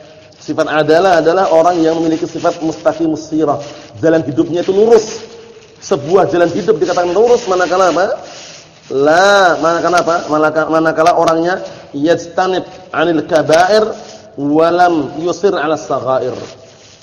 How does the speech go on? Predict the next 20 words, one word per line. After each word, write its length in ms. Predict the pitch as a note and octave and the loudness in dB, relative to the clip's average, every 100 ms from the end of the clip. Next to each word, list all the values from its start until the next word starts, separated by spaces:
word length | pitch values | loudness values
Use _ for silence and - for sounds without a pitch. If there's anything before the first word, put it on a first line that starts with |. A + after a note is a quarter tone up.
| - | -8
Maksudnya 400 | C3+ C#3 C#3+ D#3+ | -6 -2 0 2
apa? 80 | D3 | 2
Orang 320 | D3 D#3 D#3 | 2 2 2
itu 160 | E3 G3+ - - - | 2 2 0 -16 -14
senantiasa 560 | - F3+ E3 E3+ F3+ F3+ | -2 0 0 -2 0 -2
menjauhkan 400 | D#3 D#3+ F3 D#3 | 0 0 0 0
diri 240 | E3+ F#3+ | 0 2
dari 160 | E3+ C#3 | -2 -2
dosa-dosa 400 | D#3+ E3+ D3+ C#3 | -2 0 0 -2
besar 240 | E3 F3+ | 0 2
dan 240 | E3 D#3+ | 2 0
tidak 240 | F#3+ F3+ - | 2 -2 -2
terus-menerus 480 | F3 D#3 E3+ F3 D#3 | -6 -4 -2 0 2
di 80 | |
atas 320 | D3 E3 G#3 - - - - - - _ | 2 2 -2 -4 -16 -20 -20 -20 -20 _
dosa-dosa 560 | C#3+ C#3 D3+ C3+ B2+ A2+ | -4 -2 0 -2 -4 -8
kecil. 400 | A2 B2+ A2+ A2 | -8 -6 -6 -4
Karena 400 | C#3 C#3+ F3+ G3+ | -2 0 2 2
yang 160 | E3 D#3 | 2 2
mengatakan 720 | D#3+ D#3+ D#3 F3 F3+ E3+ D3+ | 2 0 0 -2 0 0 0